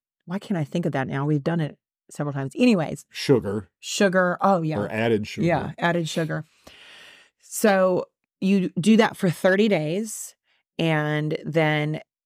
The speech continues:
Speaker 1: at the end of the thirty days, you reintroduce one of those food groups or one of those categories. So say you introduce dairy for a week, then you stop that, and then you reintroduce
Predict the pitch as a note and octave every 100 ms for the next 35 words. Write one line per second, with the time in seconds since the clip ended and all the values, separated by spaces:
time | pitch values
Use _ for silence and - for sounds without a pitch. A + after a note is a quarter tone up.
0 | - D#3+ - D#3 E3+ F3+ E3+ F#3 F3 F3+
1 | D#3+ D3+ D#3 E3 E3+ - _ - D3 E3+
2 | G3+ - F3 F3 E3 E3+ - - D3+ F3
3 | E3+ D3+ D#3 D3 - - - D#3 C#3+ -
4 | - - C#3 D3 E3 D#3+ D3 - C3+ A#2+
5 | - - - C#3 C3+ - D3 C#3+ D#3 -
6 | - D#3+ D#3 D#3 C#3 C#3+ E3 D3+ C3+ C#3+
7 | - _ - C3 C#3 C#3 - - _ _
8 | _ _ - C#3 C#3 - C#3 C#3 C#3+ C#3+
9 | C#3+ D3+ D3 D3 C#3 C#3 C3+ C#3 C#3 C3+
10 | -